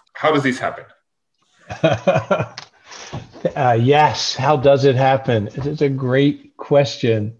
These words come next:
Speaker 2: Uh, you know, I mean, I think what I felt like I've learned a-, and, um, as I've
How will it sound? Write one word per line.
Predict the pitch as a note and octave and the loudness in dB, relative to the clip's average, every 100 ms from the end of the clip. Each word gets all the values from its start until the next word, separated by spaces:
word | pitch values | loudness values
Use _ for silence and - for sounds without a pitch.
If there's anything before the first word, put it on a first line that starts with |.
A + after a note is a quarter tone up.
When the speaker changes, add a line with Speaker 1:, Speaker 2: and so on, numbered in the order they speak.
| - | 0
Speaker 2:
Uh, | C#3 D3 F#3 | 2 2 0
you | |
know, | E3 | 2
I | E3 | 4
mean, | E3 F3+ | 4 4
I | F3 | 0
think | - G3+ G3 - - | 0 0 0 -2 0
what | C#3+ E3+ | 2 2
I | D3 | 0
felt | - - F#3+ A3 | -4 -2 0 2
like | F3+ - | 0 2
I've | C#3 B2+ B2 - | 2 2 0 -6
learned | F3 B2 A#2+ A2+ A2 B2+ C#3 - - | -2 0 2 2 2 0 -4 -8 -6
a-, | C#3 A#2+ B2 - | -4 -2 -4 -6
and, | C3 A#2 A#2 A#2+ | -2 0 0 0
um, | C3 A2 A2 G2+ G#2 G2+ - | -2 -2 -2 -6 -8 -12 -2
as | C#3 B2+ | 2 4
I've | B2 A#2+ A#2 | 4 4 2